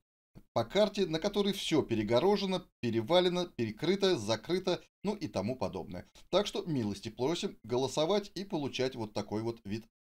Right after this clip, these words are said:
транспорта. Я же, в свою очередь, имел глупость потратить шестьдесят накопленных мною баллов за голосование за этот сервер,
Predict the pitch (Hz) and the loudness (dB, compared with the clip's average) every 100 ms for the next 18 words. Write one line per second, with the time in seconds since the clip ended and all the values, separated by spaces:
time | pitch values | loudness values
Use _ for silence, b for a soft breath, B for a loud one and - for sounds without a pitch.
0 | _ - 147 156 - - - - _ _ | _ 2 2 2 -2 -12 -14 -20 _ _
1 | _ _ _ _ _ _ _ _ _ _ | _ _ _ _ _ _ _ _ _ _
2 | 120 165 202 202 - 175 175 175 170 156 | -2 2 2 0 2 6 6 6 2 -6
3 | - 208 165 131 113 120 127 127 117 - | -2 2 4 4 4 2 0 -2 -4 0
4 | 117 127 110 110 - 120 110 127 - 110 | 0 2 0 -2 -4 -4 -4 -4 0 0
5 | - 110 120 110 104 104 104 113 104 92 | 0 -4 -2 -2 0 0 0 -2 -2 -2
6 | 90 117 160 180 127 127 113 104 - 110 | -4 2 4 2 0 -2 0 -2 -2 0
7 | 104 92 85 98 90 101 - 196 175 160 | 0 -2 -4 -4 -6 -8 -4 -2 0 -2